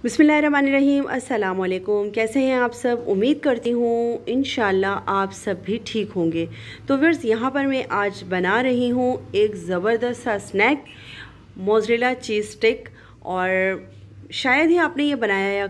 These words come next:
खाया होगा, तो आप बनाइए और मज़े लेके खाइए और मुझे कमेंट करके बताएं कि आपको ये स्नैक जो है वो कैसा लगा। तो जनाब, हम, हम यहाँ पर ले रहे हैं सबसे पहले डेढ़ कप ब्रेड क्रम्स, डेढ़ कप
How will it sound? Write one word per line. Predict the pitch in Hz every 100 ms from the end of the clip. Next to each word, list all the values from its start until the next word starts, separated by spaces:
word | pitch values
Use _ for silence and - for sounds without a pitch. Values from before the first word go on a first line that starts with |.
| 196
खाया | 202 185
होगा, | 202 208 240 330 - - - -
तो | 220 208
आप | 208 190 202 202 170
बनाइए | 175 180 190 220 262 277
और | - - 185 185
मज़े | 175 180 254
लेके | 254 254
खाइए | - 214 220 226 233
और | 240 185
मुझे | 175 190
कमेंट | 294 262 247 247
करके | 240 247
बताएं | 226 214 202 208
कि |
आपको | 220 - 190 - 240 233
ये | 208 175 180 185 190 - - - - -
स्नैक | - 196 196 190
जो | 196
है | 202
वो | 233
कैसा | 247 214 -
लगा। | 170 156 160 165 - - - - - -
तो |
जनाब, | 269 277 302
हम, | 277 269
हम | 247 - 220 262
यहाँ | 262 269
पर | 269
ले | 240 240
रहे | 254 262
हैं | 247 254
सबसे | 262 - 254
पहले | 226 226 226
डेढ़ | 202 214 220
कप | 226 220 -
ब्रेड | 170 170 170
क्रम्स, | - 220 320 330 - - - - - -
डेढ़ | 175 226 294 302
कप | 294 294